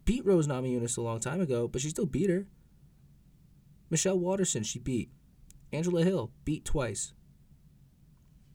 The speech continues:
Yeah, to me, Tecia Torres is gonna kick that leg off. She's gonna keep this fight standing, and she's gonna win this fight.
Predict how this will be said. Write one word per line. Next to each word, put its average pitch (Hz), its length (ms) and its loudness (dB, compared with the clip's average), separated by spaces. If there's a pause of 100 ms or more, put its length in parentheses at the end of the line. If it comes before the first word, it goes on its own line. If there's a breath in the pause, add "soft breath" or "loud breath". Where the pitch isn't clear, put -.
(580)
Yeah, 117 220 0 (240)
to - 120 -2
me, 165 300 0 (420)
Tecia 175 240 -4
Torres 131 240 -2
is 127 40 -4
gonna 113 120 -2
kick 117 220 -6
that 104 160 -4
leg 104 160 -6
off. 98 160 -6
She's 135 220 -6
gonna 156 160 0
keep 127 160 -10
this - 140 -6
fight - 180 -6
standing, 98 320 -4
and 98 100 -8
she's 104 140 -8
gonna 143 160 -4
win 104 160 -4
this - 120 -6
fight. - 280 -8